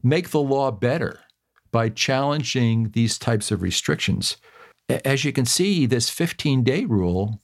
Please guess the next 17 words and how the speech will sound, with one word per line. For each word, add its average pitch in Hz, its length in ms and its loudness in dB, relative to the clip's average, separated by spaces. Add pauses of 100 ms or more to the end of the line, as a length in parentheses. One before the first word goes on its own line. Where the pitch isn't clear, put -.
will 135 520 0
force 151 460 0
a 127 80 2
lot 127 260 2
of - 160 -6
people 90 560 -4 (240)
to 139 80 4
abandon 123 420 2
asylum 123 400 0
claims 123 720 -2
or 151 200 -2 (120)
turn 151 320 2
in 135 260 0
incomplete 120 560 0
applications. 113 920 0
And 101 180 4
then 110 300 2